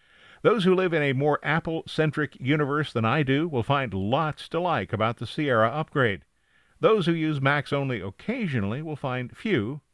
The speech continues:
if any, must-have features. Still, it's a free upgrade, and if you can get it downloaded, it does bring useful functions to the Mac,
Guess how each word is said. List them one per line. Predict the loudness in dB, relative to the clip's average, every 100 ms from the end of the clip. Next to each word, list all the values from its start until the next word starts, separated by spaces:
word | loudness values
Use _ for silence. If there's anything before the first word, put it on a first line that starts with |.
| _
if | -4 -2
any, | -2 -2 -8 -8
must-have | 0 2 0 -4 -4 -4 -6 -12 -4
features. | -2 -2 -4 -8 -12 _ _ _ _ -2
Still, | 2 2 0 -4
it's | -2
a | -2
free | -2 -2 -2
upgrade, | 0 0 0 -2 -10 _ _
and | -8 -6 -6 -4
if | -2 0
you | 0
can | 0
get | 2 2
it | 0 0
downloaded, | 0 2 0 -2 -6 -10
it | -10 -4
does | 0 0 -2
bring | -4 -4 -2 -4 -8
useful | -4 -4 -4 -4 -6
functions | -2 -2 -2 -6 -8 -8
to | -2
the | 2
Mac, | 2 2 -2